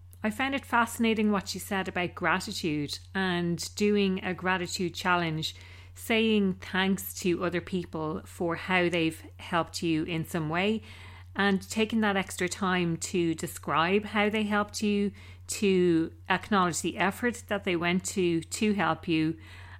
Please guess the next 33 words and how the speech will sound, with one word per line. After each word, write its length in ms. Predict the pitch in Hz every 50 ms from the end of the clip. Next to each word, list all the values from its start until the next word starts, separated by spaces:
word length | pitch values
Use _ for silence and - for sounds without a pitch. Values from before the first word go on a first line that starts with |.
| - -
and 340 | 185 180 180 175 175 170 170
to 220 | 165 - 208 180
explain 720 | - 170 - - - - 185 185 185 190 190 196 190 190 185
how 440 | 185 180 180 180 180 180 170 170 165
what 260 | 160 165 185 180 180 -
they 140 | 196 170
did 260 | 160 - - 180 180 -
for 140 | - -
you 480 | 190 180 170 160 160 160 160 160 160 160 - - - - - - -
has 360 | - - - 202 190 170 -
benefited 560 | - 170 170 196 233 226 - 202 165 160 143 139
you. 240 | 143 135 135 143
So 200 | - - - 185
explain 800 | 170 165 - - - 190 170 170 170 170 165 160 160 - - 180
what 220 | 165 175 160 160 -
the 160 | 185 165 160
impact 460 | 165 175 - - 170 165 - - - - -
of 220 | 180 175 170 -
that 220 | - 170 160 - 170
was. 400 | 151 170 165 156 160 151 147 147 -
She 200 | - - - 240
said 280 | 220 - 277 277 294 294
that 240 | - 262 240 - -
being 260 | 240 233 226 214 190
thanked 500 | - - - - 202 202 226 247 - -
by 140 | - 202 196
a 80 | 190 180
boss 480 | - 175 156 156 165 - - - - - - - - - - - - - -
is 480 | 196 190 180 180 175 170 165 160 160
very 420 | 339 - - - 202 185 185 185 175
motivating 680 | 175 165 170 175 185 - 202 175 175 170 170 - 175 160
for 200 | - - 170 160
employees, 760 | 160 156 - 180 160 156 156 165 165 160 160 156 135 - -